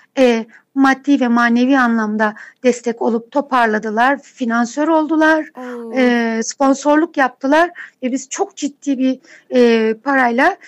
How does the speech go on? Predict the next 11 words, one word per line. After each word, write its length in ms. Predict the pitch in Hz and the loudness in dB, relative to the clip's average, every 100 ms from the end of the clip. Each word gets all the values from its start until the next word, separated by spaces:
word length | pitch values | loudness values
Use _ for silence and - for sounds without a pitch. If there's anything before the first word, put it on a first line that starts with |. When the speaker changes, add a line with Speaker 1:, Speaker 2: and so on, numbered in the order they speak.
| - - | -16 -8
Speaker 1:
küçük 280 | 311 311 | -6 -6
kardeşimizin, 880 | - 269 247 240 262 240 233 311 392 _ _ _ | -2 -2 0 -4 -2 -2 -2 -2 -4 _ _ _
e, 400 | 285 262 240 226 220 | 2 4 4 2 0
tedavisi 540 | 311 269 233 226 247 | 2 2 0 -2 -6
için, 420 | 226 - 302 349 _ _ _ - | -6 -2 -2 -4 _ _ _ -8
m, 320 | 240 240 233 | -6 -4 -6
ona 540 | 269 - 311 262 320 359 466 | -6 -2 0 2 0 -2 -6
destek 440 | 262 330 - 339 | -2 -2 -2 -4
olduk. 240 | 262 233 - | -2 -4 -6
Sesimiz, 560 | 269 269 285 294 320 | -8 -2 2 4 4
nefesimiz, 720 | 269 262 262 - 277 330 403 | 0 0 -2 -2 2 2 0